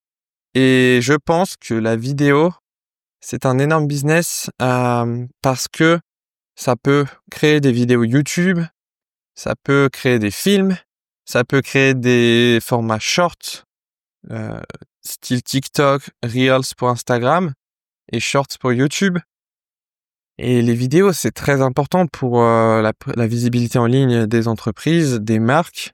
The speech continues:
sur les réseaux. Donc, euh, voilà, c'est un énorme business. Si demain,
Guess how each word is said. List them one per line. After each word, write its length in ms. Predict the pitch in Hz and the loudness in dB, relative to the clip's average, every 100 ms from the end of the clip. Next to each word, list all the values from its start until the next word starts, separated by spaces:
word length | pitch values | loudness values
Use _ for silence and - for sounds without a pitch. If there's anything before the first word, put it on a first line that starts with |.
| _ | _
sur 220 | - 110 | -8 -4
les 100 | 107 | -2
réseaux. 320 | 110 113 165 185 _ _ _ _ _ _ _ _ _ | 0 0 0 -2 _ _ _ _ _ _ _ _ _
Donc, 360 | 127 117 117 - | -8 -8 -6 -2
euh, 500 | 120 117 117 117 117 - _ _ _ _ _ _ _ _ _ _ _ | 2 2 2 2 0 -4 _ _ _ _ _ _ _ _ _ _ _
voilà, 360 | 127 127 143 139 | -6 0 2 0
c'est 240 | - 131 | -2 -2
un 120 | 156 170 | 0 2
énorme 260 | 180 175 | 2 2
business. 480 | 156 151 151 165 196 | 2 2 2 2 0
Si 320 | - - 151 | -4 -4 0
demain, 400 | 143 180 196 170 | 2 2 2 -2